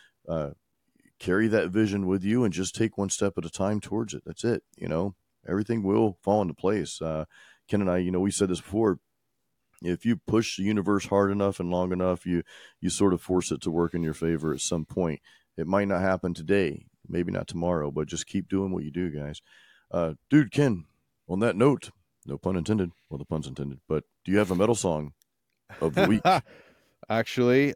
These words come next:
Speaker 2: um, I did at one point. Yes, actually, I was listening to, um, The Misfits,
Speaker 1: Ooh, okay.
Speaker 2: um,
Speaker 1: Going
Speaker 2: not too
Speaker 1: back
Speaker 2: long
Speaker 1: there.
Speaker 2: ago.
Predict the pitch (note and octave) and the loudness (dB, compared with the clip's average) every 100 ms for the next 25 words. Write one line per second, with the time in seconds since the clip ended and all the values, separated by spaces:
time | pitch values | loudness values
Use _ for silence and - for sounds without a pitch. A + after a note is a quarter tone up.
0 | - A2+ A2+ A2 G#2 G2 F2+ E2 - G2+ | 0 2 4 6 4 4 0 -8 -4 -4
1 | G2+ _ _ _ _ - D3 E3+ A#2 F#2 | -4 _ _ _ _ 0 2 4 4 4
2 | A2 B2 G#2 - E2 F2+ F2 E2+ - E2+ | 0 -2 -14 -10 -10 -6 -6 -6 -8 -8
3 | E2+ G#2 E3 - - _ - _ _ _ | -4 -4 -6 -8 -20 _ -20 _ _ _
4 | F#2 G2+ A2+ G2+ D#2+ - - A2 G#2+ A#2+ | -6 2 4 4 0 -10 -4 -4 -2 2
5 | A2+ B2 B2 D#3 D3 D3 C3+ - - B2+ | 4 4 4 0 2 0 0 -2 2 4
6 | B2 A#2+ - A2+ A2 G#2+ F#2+ E2+ E2 _ | 4 4 2 4 6 8 6 2 -6 _
7 | _ _ - - _ _ _ _ _ _ | _ _ -20 -20 _ _ _ _ _ _
8 | _ _ _ _ _ _ _ F2 G2 G#2 | _ _ _ _ _ _ _ -8 -4 0
9 | C3 D3 - F#2 C2+ - - - _ _ | 0 0 -6 -8 -8 -14 -18 -20 _ _
10 | - C#3 A#2 - A#2 G#2+ G#2 F#2+ F2 D#2+ | -4 -4 -6 -6 -2 2 4 4 0 -4
11 | C#2 - A2 A2 A#2+ A2 A2 G#2 F#2 E2 | -10 -4 -2 0 0 4 4 2 0 -2
12 | C#2+ | -2